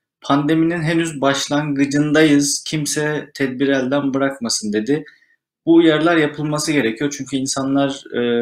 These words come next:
yani aşağı yukarı Ocak, Mart ayından beri dünyanın her tarafında, e, bu tele-,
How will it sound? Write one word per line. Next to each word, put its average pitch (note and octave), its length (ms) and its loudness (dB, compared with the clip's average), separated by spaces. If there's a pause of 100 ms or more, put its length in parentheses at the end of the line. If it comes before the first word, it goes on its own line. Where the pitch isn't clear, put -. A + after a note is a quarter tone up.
(500)
yani A#2 240 -4 (280)
aşağı C3 240 -4
yukarı C3 280 -2
Ocak, B2+ 440 -4 (100)
Mart C3 360 -2
ayından A2+ 440 0
beri A2 440 0
dünyanın A#2 360 -4
her B2+ 200 -4
tarafında, A2+ 720 -4 (600)
e, A2 180 -6 (400)
bu A2 180 -8
tele-, A2+ 400 -4